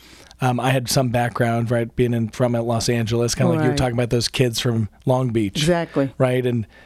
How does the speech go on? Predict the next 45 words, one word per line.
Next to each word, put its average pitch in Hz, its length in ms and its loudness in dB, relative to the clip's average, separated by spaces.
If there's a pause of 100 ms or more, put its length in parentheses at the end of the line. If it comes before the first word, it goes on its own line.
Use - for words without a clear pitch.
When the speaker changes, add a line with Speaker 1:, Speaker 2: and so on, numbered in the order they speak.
(140)
Speaker 1:
the 135 80 -2
fact 135 240 0
that 135 80 0
when 127 100 2
you're 131 160 2
in 131 80 0
L 123 220 0
A, 127 260 0
you 120 240 0
absorb 127 440 0
the 127 80 0
film 127 220 0
industry 123 440 0
even 123 280 0
when 120 120 0
you 120 100 0
don't 123 260 -2
realize 120 600 0
it, 117 160 2
Speaker 2:
Yeah. 143 320 0
Speaker 1:
the 135 120 4
way 131 160 0
kids 127 340 0
in 123 100 0
New 123 60 0
York 123 340 0
might 120 220 0
absorb 117 440 -2
finance. 117 720 -4
Speaker 2:
Yep. 160 320 0 (160)
Speaker 1:
Right, 131 120 0
'cause 127 140 -2
it's 123 120 -2
just 135 200 0
all 127 160 0
over 139 160 0
the 127 80 -2
place, 113 300 -2
and - 80 -6
you 113 100 -4
run 117 180 -2
into 117 160 -4
people 117 320 -2
who 117 100 0
are 110 200 -2